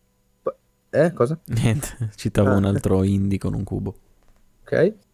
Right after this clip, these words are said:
Speaker 1: Eh, dopodiché ne apro un'altra, cioè, e diventa un simulatore spaziale, sei su una cacchio di navicella a sparare in giro,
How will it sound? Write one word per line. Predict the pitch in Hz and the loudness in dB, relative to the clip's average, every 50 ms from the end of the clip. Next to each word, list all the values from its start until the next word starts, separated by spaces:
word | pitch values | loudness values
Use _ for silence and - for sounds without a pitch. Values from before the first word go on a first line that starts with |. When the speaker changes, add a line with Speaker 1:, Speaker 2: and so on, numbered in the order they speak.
| _ _ _ _ _ _ - | _ _ _ _ _ _ -2
Speaker 1:
Eh, | - 139 139 143 139 139 139 139 135 135 135 135 131 131 131 131 127 107 - - - | 2 4 4 6 6 6 4 4 4 4 4 4 4 4 4 2 2 0 -2 0 0
dopodiché | - 180 175 214 214 220 220 254 277 269 | 2 4 4 4 4 4 4 2 2 2
ne | 185 143 | 2 2
apro | 143 139 135 156 | 2 2 2 2
un'altra, | 165 170 175 196 220 240 233 247 247 254 262 262 - _ _ _ _ _ _ | 4 4 4 4 2 2 2 2 0 0 0 -6 -10 _ _ _ _ _ _
cioè, | - 139 127 - - | -2 -2 -2 -2 -2
e | - 147 143 | 0 2 2
diventa | 147 147 156 156 151 156 | 4 4 4 4 4 2
un | 143 | 2
simulatore | - 160 151 147 151 143 143 147 151 | 2 2 4 4 4 4 4 4 2
spaziale, | 143 - - 160 160 - 131 110 107 113 | 4 2 0 0 2 2 2 2 2 2
sei | 117 - 127 | 2 0 0
su | - 139 | 0 0
una | 131 127 | -2 0
cacchio | - 139 139 - 143 | 0 -2 -2 0 0
di | 135 135 | 0 2
navicella | 139 139 143 139 - 151 143 143 147 156 | 2 2 0 0 2 2 2 4 4 2
a | |
sparare | 156 - - 127 117 117 113 110 113 113 | 0 2 0 2 4 4 4 4 4 2
in | 117 | 2
giro, | 110 110 117 117 110 113 113 110 107 110 113 101 107 110 | 0 0 0 0 2 2 2 2 2 0 0 0 -2 -6